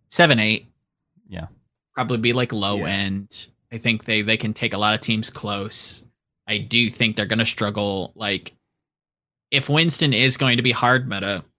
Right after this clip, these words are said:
Speaker 1: I think teams that, like, don't feel comfortable with it are probably gonna be, like, really hesitant on engages. So, like, y-, you're just not gonna be able to play, like, as pro-, like, proactive, as much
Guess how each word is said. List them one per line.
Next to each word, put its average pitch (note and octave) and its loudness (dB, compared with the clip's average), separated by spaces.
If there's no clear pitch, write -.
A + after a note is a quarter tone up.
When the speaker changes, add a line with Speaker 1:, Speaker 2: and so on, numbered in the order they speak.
Speaker 1:
I C3+ -8
think A#2 -2
teams B2 -2
that, A#2+ -2
like, A2+ -4
don't A#2+ -4
feel A#2+ 0
comfortable A#2 -2
with A2+ 0
it A2+ 2
are G#2+ -2
probably A2+ 0
gonna G#2 -2
be, G2+ -2
like, G#2 -4
really G#2+ -2
hesitant B2+ 0
on G#2 -8
engages. D3 2
So, B2 -4
like, G#2 -2
y-, F#2 -12
you're A#2 -8
just A2+ -4
not A#2 2
gonna B2+ 0
be G#2+ 2
able G#2 0
to G#2 -2
play, A2 0
like, G#2+ -2
as G#2 0
pro-, - -4
like, G#2+ -6
proactive, A2+ 2
as B2+ 4
much C3 4